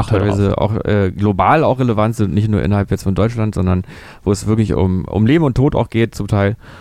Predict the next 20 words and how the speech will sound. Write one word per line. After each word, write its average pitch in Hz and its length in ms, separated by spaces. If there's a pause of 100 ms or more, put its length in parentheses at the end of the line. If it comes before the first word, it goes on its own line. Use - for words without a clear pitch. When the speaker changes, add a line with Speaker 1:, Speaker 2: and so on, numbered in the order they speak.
(360)
Speaker 1:
Ähm, 101 240
und, 110 500
äh, 98 160
in 110 100
diesem 156 140
Kontext 156 360
finde 139 120
ich 143 120
einfach 135 180
mal 127 180
was 120 160
ganz 117 180
interessant, 127 360
möchte 113 180
ich 117 60
vielleicht 113 240
jetzt - 200
auch - 140
zum 113 180
Ende 98 380